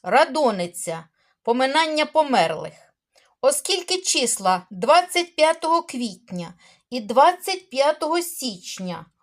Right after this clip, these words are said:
однакові, а як уже зазначалося раніше,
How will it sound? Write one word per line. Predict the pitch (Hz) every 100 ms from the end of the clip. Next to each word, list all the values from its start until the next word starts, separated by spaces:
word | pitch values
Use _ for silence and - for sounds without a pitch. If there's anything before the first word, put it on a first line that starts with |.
| _
однакові, | 233 220 254 349 370 359 208 170 160 _ _ _ _
а | - 240
як | 302 302
уже | 294 294
зазначалося | 302 277 311 311 330 311 302 311
раніше, | 302 302 294 208 180 - 180